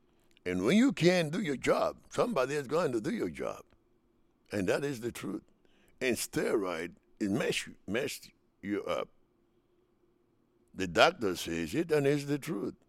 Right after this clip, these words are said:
And that's why I want, you know, for instance, I came back, uh, a week ago, because, no, I came, yeah, a week ago,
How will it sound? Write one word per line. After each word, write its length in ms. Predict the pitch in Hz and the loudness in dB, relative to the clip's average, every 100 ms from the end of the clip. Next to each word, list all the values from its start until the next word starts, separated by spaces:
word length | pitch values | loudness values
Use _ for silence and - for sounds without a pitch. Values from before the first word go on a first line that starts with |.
| _ _ _ _ _ - - - - | _ _ _ _ _ -20 -20 -14 -2
And 160 | 120 165 | 2 2
that's 180 | 165 | 4
why 80 | 160 | 8
I 60 | 160 | 8
want, 380 | 151 160 139 123 | 10 8 6 4
you 100 | 160 | 0
know, 240 | 127 123 - _ _ _ _ | 2 0 -4 _ _ _ _
for 200 | - 170 | 4 6
instance, 520 | 190 - 110 85 - - _ _ 127 | 6 4 2 2 -8 -16 _ _ 2
I 160 | 139 | 2
came 420 | 113 180 185 185 107 | 2 2 4 4 2
back, 540 | 151 131 101 - - _ _ _ _ _ _ _ _ _ _ _ _ _ - | 2 2 0 -14 -20 _ _ _ _ _ _ _ _ _ _ _ _ _ -8
uh, 420 | 98 101 101 98 76 - | -4 -2 -2 -4 -8 -2
a 100 | 95 | 2
week 260 | 131 196 123 | 4 2 0
ago, 400 | 107 80 67 - - _ _ _ _ - | 0 -2 -4 -8 -18 _ _ _ _ -6
because, 460 | 98 85 107 117 - | -6 0 0 0 -4
no, 380 | - 147 131 71 - _ _ | -4 -2 -4 -8 -12 _ _
I 140 | 107 113 | -6 -4
came, 320 | 135 151 143 | -4 -4 -4
yeah, 240 | 107 170 | -2 -2
a 100 | 151 | -2
week 260 | 87 170 151 | -2 -4 -4
ago, 320 | 95 73 78 | -6 -6 -10